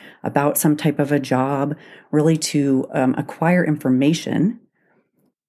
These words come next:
And the other one is to land, <laughs> right? To land an opportunity, to land a new job, uh, to land a speaking invitation, to, uh, uh, otherwise, you know, sort of get something.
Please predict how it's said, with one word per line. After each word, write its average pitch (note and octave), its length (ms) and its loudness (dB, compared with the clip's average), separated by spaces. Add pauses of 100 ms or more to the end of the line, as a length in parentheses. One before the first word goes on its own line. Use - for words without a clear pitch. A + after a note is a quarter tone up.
(120)
And D#3 120 2
the D#3 140 -2
other C4+ 220 2
one D3 320 2
is D3 260 0
to C3+ 420 -4
land, A#2+ 600 0
<laughs> C3+ 60 -8
right? D3+ 300 0
To D3+ 80 -2
land E3+ 440 2
an E3 80 2
opportunity, C#3+ 720 -2
to D#3+ 120 -2
land G3 520 2
a C3+ 80 2
new A#2+ 200 0
job, - 440 -4 (400)
uh, C#3 260 0
to D3+ 240 -2
land D3 460 2
a F3 100 -2
speaking E3+ 400 2
invitation, A#2 720 -2 (340)
to, C#3 720 0
uh, - 280 -10 (260)
uh, C3 320 0 (220)
otherwise, D3 640 2
you C#3 80 2
know, B2+ 100 0
sort B2+ 220 -6
of A#2+ 80 -6 (480)
get - 400 -2 (260)
something. - 640 -4